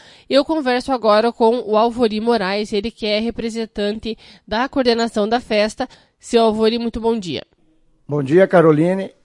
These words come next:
Speaker 2: Bom dia aos ouvintes da tua Rádio Cristal. Caroline, foi,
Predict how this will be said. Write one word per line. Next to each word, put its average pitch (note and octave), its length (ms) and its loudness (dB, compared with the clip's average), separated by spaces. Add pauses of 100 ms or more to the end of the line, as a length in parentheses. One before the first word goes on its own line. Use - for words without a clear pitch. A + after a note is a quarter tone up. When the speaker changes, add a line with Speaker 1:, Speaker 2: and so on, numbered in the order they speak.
Speaker 2:
Bom C3 160 -4
dia C3 200 4
aos D#3+ 100 4
ouvintes D#3 420 4
da B2+ 300 2 (140)
tua E3+ 240 8
Rádio C#3+ 320 4
Cristal. C#3 680 -4 (880)
Caroline, D#3 440 2
foi, F#3 260 6